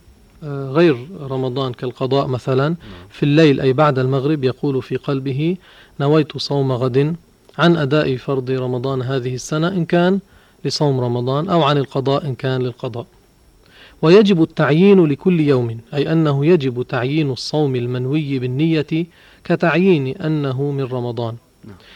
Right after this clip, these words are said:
Speaker 1: وكذلك إذا أراد صوم الكفارة يقول في قلبه:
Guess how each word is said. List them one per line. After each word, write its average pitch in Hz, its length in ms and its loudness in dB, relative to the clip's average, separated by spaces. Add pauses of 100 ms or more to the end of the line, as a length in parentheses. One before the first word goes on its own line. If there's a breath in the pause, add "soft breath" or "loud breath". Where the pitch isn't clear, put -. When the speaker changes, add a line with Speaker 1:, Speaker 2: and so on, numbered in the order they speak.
(220 loud breath)
Speaker 1:
وكذلك 180 600 2
إذا 147 460 -4
أراد 151 260 0
صوم 131 400 -4
الكفارة 135 840 -4 (240)
يقول 143 420 -2
في 131 160 -8
قلبه: 135 600 -4